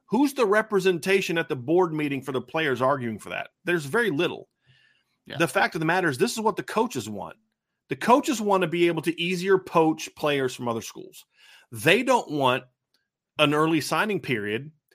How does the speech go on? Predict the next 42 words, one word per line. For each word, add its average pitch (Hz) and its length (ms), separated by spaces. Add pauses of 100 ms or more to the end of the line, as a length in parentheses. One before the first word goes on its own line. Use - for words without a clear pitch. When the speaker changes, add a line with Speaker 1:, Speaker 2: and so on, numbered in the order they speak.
(280)
Speaker 1:
because 170 420
then 208 220
they 190 100
won't 170 240
be 165 80
able 160 140
to 156 60
steal 165 260
those 151 180
players 202 300
from 147 100
other 143 180
teams. 151 440 (260)
It 202 80
doesn't 208 260
even 131 200
matter 190 260
now, 165 240
though, 123 340
that 131 120
N 147 100
I 151 160
Ls 143 160
basically 135 320
mean 175 220
nothing. 98 420 (460)
But 151 100
it's 247 160
not 269 140
about 151 260
the, 143 80
like, 175 240 (320)
if 170 160
a 165 80
player 262 360
just 190 220
wants 143 300
his 143 160
recruitment 131 340
to 120 60
be 117 120
over, 131 380